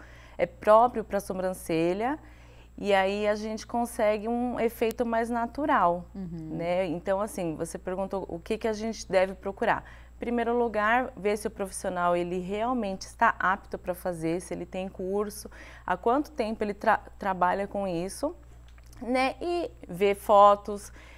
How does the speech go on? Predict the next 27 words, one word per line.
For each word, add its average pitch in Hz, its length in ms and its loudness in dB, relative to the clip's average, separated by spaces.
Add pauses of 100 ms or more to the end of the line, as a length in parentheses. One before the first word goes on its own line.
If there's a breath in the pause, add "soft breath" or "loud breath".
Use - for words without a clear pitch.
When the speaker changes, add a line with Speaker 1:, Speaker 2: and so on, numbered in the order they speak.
(140 loud breath)
Speaker 1:
Eu 185 120 0
falo 202 260 2
que 247 120 -2
o, 226 40 4 (200)
o 185 120 -2
maior 196 380 4
marketing 220 760 2
da, 180 140 -2
hoje 190 320 2
que - 120 -8
tem 214 160 0
é 208 60 6
o 220 60 6
boca 233 260 0
a 302 40 4
boca, 180 380 2
né? 170 120 0
Então, 175 180 0
Speaker 2:
Uhum. 180 40 0
Speaker 1:
a 175 40 -2
maioria 208 220 2
das 226 140 -2
minhas 214 220 -4
clientes, 208 320 -6
elas 214 320 2
vêm 214 320 0
através 202 720 2